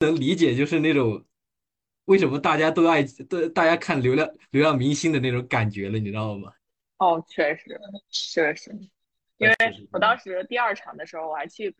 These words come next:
Speaker 2: 看了，就是第二场的时候我没有重点在看那个，在看这个电影本身了，我在看，在看那些小孩儿们的反应，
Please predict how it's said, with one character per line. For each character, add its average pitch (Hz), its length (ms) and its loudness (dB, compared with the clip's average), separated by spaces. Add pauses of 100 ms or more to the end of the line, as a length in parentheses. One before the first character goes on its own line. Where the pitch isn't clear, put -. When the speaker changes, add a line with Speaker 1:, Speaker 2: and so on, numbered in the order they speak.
Speaker 2:
看 220 160 -6
了， 160 140 -10
就 180 80 -10
是 175 80 -8
第 269 120 -4
二 277 140 0
场 - 180 -12
的 151 40 -20
时 185 80 -14
候 175 60 -6
我 165 80 -6
没 151 100 -12
有 190 180 -4 (140)
重 202 180 -8
点 151 220 -8
在 156 80 -4
看 170 300 -6
那 160 120 -6
个， - 220 -4 (220)
在 202 80 -2
看 196 200 -4
这 220 120 -10
个 190 100 -4
电 247 220 -2
影 170 160 -6
本 170 180 -8
身 160 180 -6
了， 156 160 0
我 147 120 -4
在 185 100 0
看， 185 320 0 (340)
在 190 120 -4
看 202 160 -8
那 208 80 -6
些 220 100 -4
小 143 200 -4
孩 151 80 -4
儿 160 100 -4
们 208 120 -12
的 214 100 -6
反 - 240 -6
应， 160 120 -10